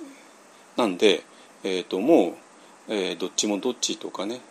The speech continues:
あの、えー、ワクチン打って、打つべきか打つ-、打たないべきか分かんないので、ちょっと、あ、判断保留でね、<laughs> 判断保留ってことは打たないってことなんですけども、えー、してた人たちがもう、そうは、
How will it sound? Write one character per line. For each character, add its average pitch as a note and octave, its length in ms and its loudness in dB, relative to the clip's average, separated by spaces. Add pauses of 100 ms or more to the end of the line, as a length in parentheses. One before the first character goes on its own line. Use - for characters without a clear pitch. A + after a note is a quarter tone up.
あ F2+ 160 -6
の、 E2+ 540 -6 (640)
え F2 460 -8
ー、 - 100 -8
ワ A2 80 -2
ク - 100 -16
チ G2+ 140 -6
ン F#2+ 60 -2
打 - 20 -6
っ - 20 -6
て、 F2 760 -2 (640)
打 A2 140 -6
つ - 140 -8 (200)
べ F#2 100 -2
き - 120 -20
か F#2+ 80 -2
打 F#2 60 0
つ-、 - 280 -10 (120)
打 A2 60 -8
た G#2+ 220 -2
な F#2+ 120 -2
い F2+ 80 -2
べ F2 100 -6
き - 100 -16
か F#2+ 120 2
分 F2 140 4
か A#2 160 2
ん C3+ 80 0
な G2 80 -2
い E2+ 80 -4
の E2 100 -8
で、 D#2+ 120 -4
ち - 100 -4
ょ G#2+ 40 0
っ - 20 -14
と、 D#2+ 300 -4 (420)
あ、 F2+ 220 -6
判 G#2 200 2
断 E2 160 -6
保 F2+ 140 -6
留 G2 200 2
で - 240 4
ね、 D3 80 12
<laughs> - 40 -6
判 A#2+ 160 4
断 G#2 140 6
保 F2+ 120 -2
留 G2 100 2
っ - 20 -4
て F#2+ 80 0
こ F#2 80 4
と E2 80 -2
は D#2+ 60 -6
打 E2 80 -14
た G2+ 120 4
な E2 80 2
い D2+ 40 -4
っ - 20 -12
て D#2+ 80 -10
こ D#2+ 80 -12
と D#2+ 120 -14
な E2 80 -14
ん - 40 -14
で - 60 -14
す - 80 -10
け F#2+ 60 -8
ど F#2+ 80 -4
も、 F#2+ 200 -2 (760)
え F2+ 320 2
ー、 E2+ 40 0
し - 40 -4
て A2+ 140 2
た F#2+ 560 2
人 - 300 -6
た - 160 0
ち A2+ 340 -4
が E3 180 8
も E2+ 360 0
う、 - 260 -18
そ - 320 -4
う E2 100 -2
は、 E2 100 -2